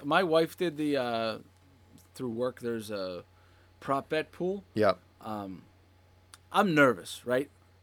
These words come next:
Speaker 1: I tend to, once I get into something, like, I get into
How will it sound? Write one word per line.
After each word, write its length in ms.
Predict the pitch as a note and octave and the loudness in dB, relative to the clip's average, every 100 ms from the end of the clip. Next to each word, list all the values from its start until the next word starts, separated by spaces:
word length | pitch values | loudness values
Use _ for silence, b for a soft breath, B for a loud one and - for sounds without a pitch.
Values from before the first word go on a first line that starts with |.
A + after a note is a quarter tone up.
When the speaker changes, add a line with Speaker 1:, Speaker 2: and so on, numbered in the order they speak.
| _ _ | _ _
Speaker 1:
I 680 | B2+ D3 D3+ C#3 B2 A#2+ A#2+ - _ _ _ _ _ _ - | 0 4 4 4 4 0 -4 -12 _ _ _ _ _ _ -10
tend 380 | - D#3+ D#3+ C#3+ | 0 0 0 -2
to, 240 | C3+ A#2+ | -2 -2
once 260 | A2+ C3 D#3+ | -2 -2 0
I 80 | C3 | 0
get 160 | A#2 | 0
into 200 | A#2 C3+ | 0 -2
something, 340 | C3+ D#3+ F3 C3+ | -4 -4 -4 -4
like, 180 | G#2 | -4
I 100 | G#2+ | -4
get 140 | G#2 G2 | -4 -4
into 260 | F#2+ G#2+ | -4 -6